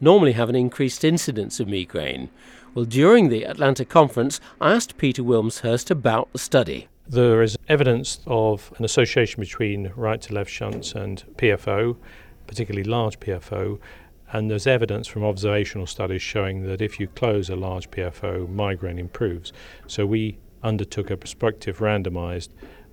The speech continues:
Speaker 2: double-blind, placebo-controlled study comparing the effect of P F O closure with sham intervention to see if that could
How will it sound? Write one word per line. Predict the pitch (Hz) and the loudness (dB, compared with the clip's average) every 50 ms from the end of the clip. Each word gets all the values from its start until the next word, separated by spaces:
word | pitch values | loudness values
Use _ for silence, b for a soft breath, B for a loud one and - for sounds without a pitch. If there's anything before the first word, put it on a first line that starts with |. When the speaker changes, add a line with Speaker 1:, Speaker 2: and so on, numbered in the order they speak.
| - | -4
Speaker 2:
double-blind, | - 107 104 98 92 85 98 92 90 90 92 87 - | -2 -2 0 -2 -4 -4 -4 -4 -4 -4 -6 -8 -8
placebo-controlled | - 95 - - 101 90 92 90 - - 92 90 - - 90 87 90 85 | -8 -6 -4 -4 -4 -4 -4 -8 -8 -8 -12 -10 -6 -6 -6 -6 -8 -10
study | - - - 92 90 90 90 87 - b b b b b b - | -10 -10 -8 -6 -6 -6 -6 -8 -12 b b b b b b -14
comparing | - - 92 - - 104 95 92 90 87 90 90 | -12 -12 -8 -6 -6 -4 -4 -4 -6 -6 -8 -10
the | 92 92 | -10 -12
effect | 87 - - 98 98 - - - - | -12 -10 -10 -10 -10 -10 -12 -12 -12
of | 95 92 90 - - b b b b b b b b - - - - | -10 -10 -12 -14 -18 b b b b b b b b -20 -20 -16 -6
P | - 110 | -4 -2
F | 95 90 - | -2 -2 -4
O | 92 90 87 | -6 -6 -6
closure | - - 101 90 87 85 - - 90 | -6 -6 -6 -4 -4 -6 -8 -10 -10
with | 92 90 90 87 - - | -8 -10 -10 -12 -14 -12
sham | - - - 113 101 95 92 | -8 -4 -2 -2 -2 -2 -4
intervention | 87 85 - - 87 90 87 85 85 - - 95 95 95 - - | -4 -6 -8 -6 -6 -4 -6 -6 -8 -8 -8 -8 -8 -10 -12 -16
to | - - 98 | -10 -10 -8
see | - - - 104 92 92 90 92 B B B B B | -6 -4 -2 -2 -2 -2 -4 -6 B B B B B
if | - - 95 - | -10 -10 -8 -8
that | - 104 101 - - - | -8 -10 -10 -10 -12 -12
could | - 104 92 90 - | -10 -10 -10 -10 -10